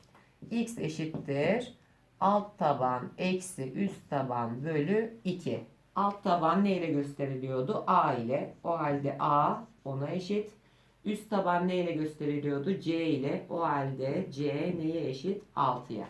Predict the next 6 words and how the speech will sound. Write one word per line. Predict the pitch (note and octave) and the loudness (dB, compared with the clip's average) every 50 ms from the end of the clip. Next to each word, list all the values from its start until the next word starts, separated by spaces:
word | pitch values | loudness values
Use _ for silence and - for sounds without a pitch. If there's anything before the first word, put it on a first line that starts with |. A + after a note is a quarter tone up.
| - - - - - _ _ _ - - _ - - - | -14 -20 -20 -20 -20 _ _ _ -20 -20 _ -20 -12 -6
X | - A#3 A#3+ - - - | -4 -4 -4 -2 0 0
eşittir | G3 F#3 - F3 - - - D#3 D#3 D3+ C#3 C#3 | 0 0 0 -4 -8 -6 -2 0 0 0 0 0
diyorum. | C#3 C3+ C3 B2+ B2+ D3 F3+ G3+ G3+ - - - | 0 2 2 4 4 4 4 2 0 -2 0 4
Alt | G3 G#3 G#3+ G#3+ - - | 4 4 4 4 2 2
taban | G#3 F3+ E3+ F3+ F3+ F#3+ F#3+ F#3+ | 4 6 6 6 6 6 4 2
on | - - D#3+ D#3 C#3+ C#3+ - F3+ | 2 4 4 6 4 4 2 -2